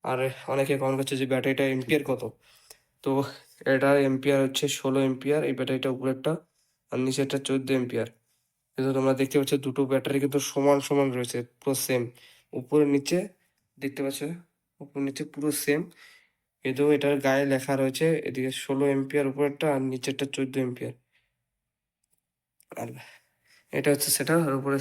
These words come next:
সোলার দেখতে পাচ্ছ, সোলার চার্জ কন্ট্রোলার। এক সাইডে সোলার চার্জ কন্ট্রোলার আমি লাগিয়েছি এবং এটাতে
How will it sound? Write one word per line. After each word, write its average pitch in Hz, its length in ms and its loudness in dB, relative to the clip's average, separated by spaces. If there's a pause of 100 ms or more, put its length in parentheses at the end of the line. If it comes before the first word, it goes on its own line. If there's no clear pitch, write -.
সোলার 139 360 0
দেখতে 131 180 -4
পাচ্ছ, 131 140 -8 (100)
সোলার 135 200 -4
চার্জ 135 200 -6
কন্ট্রোলার। 143 320 -2 (640)
এক 139 120 0
সাইডে 151 200 2 (100)
সোলার 143 220 -2
চার্জ 139 180 0
কন্ট্রোলার 143 340 0
আমি 143 180 0
লাগিয়েছি 139 380 0 (1800)
এবং 139 240 0 (600)
এটাতে 139 300 2